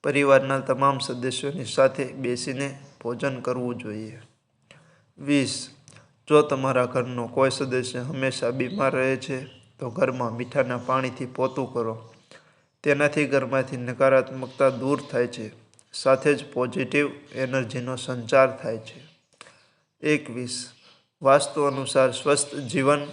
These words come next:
અને લાંબા આયુષ્ય માટે તમારે હંમેશા દક્ષિણ દિશા તરફ માથું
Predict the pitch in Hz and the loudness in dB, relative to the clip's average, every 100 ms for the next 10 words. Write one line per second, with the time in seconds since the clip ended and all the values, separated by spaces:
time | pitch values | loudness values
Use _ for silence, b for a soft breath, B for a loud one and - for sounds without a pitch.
0 | - - _ - 127 123 123 123 120 120 | -16 -20 _ -8 -4 2 2 2 4 4
1 | 131 123 135 120 120 110 107 104 120 123 | 4 0 -4 -4 -6 -6 -8 -8 -4 -2
2 | 117 107 123 135 131 117 120 123 - 143 | -2 -6 -4 -4 -2 -4 -2 -4 -4 -8
3 | 123 117 117 135 123 131 139 - 107 117 | -8 -8 0 0 4 4 2 0 -10 -4
4 | 127 123 143 147 | -4 -4 -6 -8